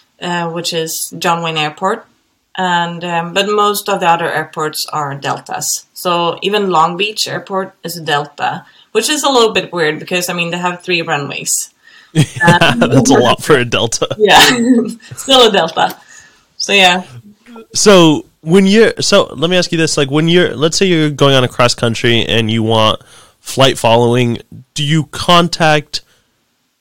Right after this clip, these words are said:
Speaker 2: who, who do you, who do you contact? Do you contact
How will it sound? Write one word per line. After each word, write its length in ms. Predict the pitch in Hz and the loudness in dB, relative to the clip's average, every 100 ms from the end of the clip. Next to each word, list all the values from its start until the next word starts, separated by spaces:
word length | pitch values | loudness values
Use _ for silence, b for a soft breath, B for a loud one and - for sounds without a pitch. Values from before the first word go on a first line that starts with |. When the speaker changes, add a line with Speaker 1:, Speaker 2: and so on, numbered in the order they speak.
| _ _ - | _ _ 2
Speaker 2:
who, 240 | 185 208 - 139 | 4 4 2 -4
who 180 | 160 190 | 2 4
do 60 | |
you, 340 | 196 202 202 135 | 6 6 4 4
who 120 | 170 | 4
do 40 | 180 | 4
you 100 | 175 | 0
contact? 500 | - 131 117 107 101 | 2 4 4 0 -2
Do 60 | |
you 40 | 113 | -2
contact 460 | 127 117 120 101 | -2 2 0 0